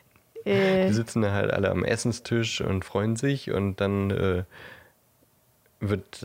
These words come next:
Speaker 2: äh, Sir Nicholas erstmal von allen so begrüßt und er fliegt durch die Reihen und, „Oh, hallo, ja, schön, dass wir uns wieder sehen.“ Das ist noch okay. Und dann, äh, steht Hermine in der Tür und immer wieder wird komisch auf Neville geschnitten, der irgendwie auch immer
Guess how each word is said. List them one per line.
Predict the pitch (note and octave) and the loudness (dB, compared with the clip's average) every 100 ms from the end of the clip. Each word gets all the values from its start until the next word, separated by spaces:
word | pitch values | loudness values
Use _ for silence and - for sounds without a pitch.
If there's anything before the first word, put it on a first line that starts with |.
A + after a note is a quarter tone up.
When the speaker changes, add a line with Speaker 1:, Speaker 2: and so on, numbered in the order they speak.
| - | -2
Speaker 2:
äh, | E2 F#2 F2 - | 0 2 0 -2
Sir | F#2 - F#2+ | -4 -2 0
Nicholas | C#3+ - C#3 B2 | 0 2 0 0
erstmal | - G#2+ - G#2 G2+ G2+ G2 G2 _ _ _ | -2 -4 -2 -2 0 0 -2 -4 _ _ _
von | - G2+ | -6 -2
allen | - G2+ G2 | 0 0 0
so | G2+ | -2
begrüßt | F#2 - C3 C3+ C3 | -4 0 2 2 0
und | G2 | 0
er | F2+ F2 F2+ | 2 2 0
fliegt | - - A#2+ A2 | -4 -4 -2 -2
durch | F#2+ | -4
die | F#2+ | -4
Reihen | G#2 A2+ A2 | -2 0 0
und, | G#2 | 0
„Oh, | - C#3+ C#4 | 2 2 2
hallo, | C#3 A3+ G#3+ | 2 2 2
ja, | G2+ A#3+ A3+ | 2 2 0
schön, | - D4+ D4 | 0 0 2
dass | A#3+ - | 0 0
wir | |
uns | G#3+ G3+ | -2 0
wieder | G3+ G3 | 0 0
sehen.“ | A#3+ B3+ D#3+ G#3 C4 D#3+ G3 D#3 | 0 2 2 2 2 2 2 0
Das | G2+ - | -2 -2
ist | - - | -6 -4
noch | E2+ E2+ | -4 -4
okay. | - A2+ C3 - - - - - - - _ _ _ _ _ _ _ | -2 -2 -2 -8 -10 -10 -12 -16 -20 -20 _ _ _ _ _ _ _
Und | A2 G#2+ | -4 0
dann, | G2+ G2+ G2+ G2 | 2 2 2 0
äh, | F#2 F2+ | 0 0
steht | - F#2+ F2+ - | 0 -2 -4 -4
Hermine | G#2+ A2 D3 F#3 | -2 2 2 2
in | - | 2
der | E2+ E2+ | 0 -2
Tür | - F2+ A#2+ - _ _ _ _ _ _ _ _ _ | 0 0 0 -4 _ _ _ _ _ _ _ _ _
und | - G2 | -4 -2
immer | - A#2+ G#2+ | 0 2 2
wieder | G2+ G2 G2 | 2 2 0
wird | G2+ - | -2 -2
komisch | B2+ A#2+ - | -2 0 0
auf | - F2 | -2 0
Neville | F#2 A#2 | 0 0
geschnitten, | A#2+ - B2 B2 A2 | 0 -2 -4 -2 0
der | F#2 | 2
irgendwie | F#2 F#2+ | 2 0
auch | F#2+ | 0
immer | A2 G2+ F#2+ | 0 0 0